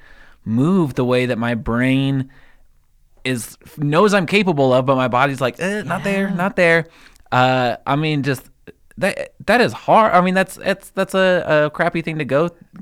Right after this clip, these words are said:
Speaker 1: go
Speaker 2: Yeah.
Speaker 1: through. And for people who've lost mobility, like, permanently and stuff too, it's just
Speaker 2: Can you
Speaker 1: been
Speaker 2: imagine?
Speaker 1: I don't know. I'm so, so eternally grateful that I,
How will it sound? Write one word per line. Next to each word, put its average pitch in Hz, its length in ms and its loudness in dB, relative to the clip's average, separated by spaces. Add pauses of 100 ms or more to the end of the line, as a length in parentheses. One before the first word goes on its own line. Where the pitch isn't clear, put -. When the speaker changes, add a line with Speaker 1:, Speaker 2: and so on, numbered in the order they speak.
(120)
Speaker 1:
go 139 80 -4
Speaker 2:
Yeah. 147 260 0
Speaker 1:
through. 131 200 -2
And 123 160 -6
for 135 120 -6
people 170 220 0
who've 131 140 0
lost 123 220 2
mobility, 123 480 -2
like, 113 220 -4
permanently 123 640 -4
and 101 120 -6
stuff 107 240 -8
too, 135 180 -6
it's 113 100 -6
just 185 140 -6
Speaker 2:
Can - 40 -6
you 127 60 -2
Speaker 1:
been 117 100 -2
Speaker 2:
imagine? 214 360 -10 (460)
Speaker 1:
I 127 160 -4
don't 127 120 2
know. 123 180 0
I'm 135 240 2
so, 151 600 0
so 139 240 0
eternally 135 420 -2
grateful 123 520 0
that 117 120 0
I, 113 200 0